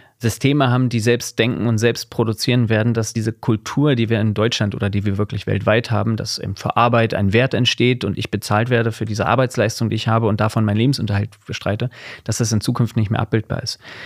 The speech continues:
Das fängt jetzt schon an. Wir beobachten schon erste Tarifverträge, die deutlich weniger Stu-, Wochenstunden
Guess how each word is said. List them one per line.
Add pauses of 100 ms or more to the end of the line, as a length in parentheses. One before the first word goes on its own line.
(120)
Das
fängt
jetzt
schon
an.
Wir
beobachten
schon
erste
Tarifverträge,
die
deutlich
weniger
Stu-,
Wochenstunden